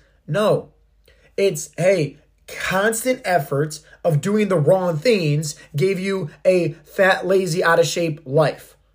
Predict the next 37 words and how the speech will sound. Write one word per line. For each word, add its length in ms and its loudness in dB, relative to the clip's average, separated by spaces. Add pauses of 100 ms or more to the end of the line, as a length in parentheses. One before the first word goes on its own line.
(200)
right? 280 2
Where 140 2
you're 300 2 (100)
high 360 2
levels 340 2
of 100 -4
body 260 2
fat, 480 0 (240)
lacking 440 -2
willpower, 680 0 (280)
low 240 2
levels 260 4
of 80 -8
testosterone, 760 -4
low 120 2
sex 320 -2
drive, 280 0
low 240 4
energy. 600 0 (520)
And 120 -4
the 200 -8
only 360 -2
way 600 2
for 360 -4
you 360 0
to 160 -8
make 240 2
a 100 -6
change 600 -2 (200)
is 140 -4
by 200 2
understanding 880 -4
this. 220 -4
You 40 -10
gotta 160 2
be 80 2
open-minded. 640 0